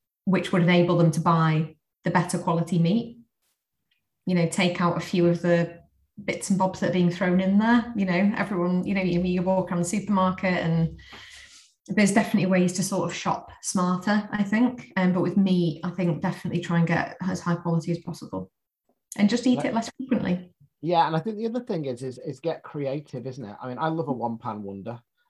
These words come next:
Speaker 2: Um, but things like that, you know, it, slow cookers, you know, and,
Speaker 1: Yeah.
Speaker 2: and if you ca-, buy decent meat, but you can, things like, you know, lentils and beans and things like that, especially, I know they're a pain if you have to soak them for twelve hours and all the rest of it.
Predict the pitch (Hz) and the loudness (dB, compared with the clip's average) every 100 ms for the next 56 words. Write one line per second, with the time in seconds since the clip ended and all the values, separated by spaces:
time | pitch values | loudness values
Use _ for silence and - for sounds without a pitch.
0 | - 131 123 123 - _ _ _ 131 165 | -2 0 0 -4 -10 _ _ _ 0 2
1 | 160 - _ - 196 185 180 160 175 147 | 2 -2 _ -8 -6 -4 -6 -2 0 0
2 | 139 131 127 139 - - 170 170 170 - | 0 -10 -10 -12 -14 -14 -4 -2 -2 -6
3 | 170 - 131 104 - - _ 135 131 127 | -10 -4 -6 -6 -12 -20 _ -12 -10 -8
4 | 127 127 - _ - 180 214 160 165 175 | -8 -10 -14 _ -2 0 0 -4 -6 -8
5 | - - - 160 - 185 196 196 202 180 | -10 -10 -12 -18 -6 0 0 0 -4 -8
6 | - 156 208 202 - 151 165 151 190 147 | -8 -10 -6 -6 -6 -10 -10 -8 -10 -10
7 | _ - 196 220 196 175 139 _ - 143 | _ -10 -8 -6 -4 -4 -6 _ -8 -6
8 | 135 143 156 - 139 127 127 135 139 131 | -4 -6 -8 -10 -14 -12 -10 -8 -10 -10
9 | 131 147 156 147 151 151 131 - - 170 | -14 -12 -10 -6 -6 -2 -2 -4 -8 -10
10 | - 143 - 127 143 160 156 - 135 123 | -8 -12 -10 -6 -4 -2 -4 -6 -10 -10
11 | 120 123 117 113 - 110 - 110 - 104 | -10 -12 -12 -14 -18 -20 -12 -10 -10 -16
12 | 90 - - 95 95 92 92 98 98 92 | -18 -18 -12 -12 -10 -12 -12 -14 -16 -16
13 | 98 104 - 90 | -14 -16 -18 -18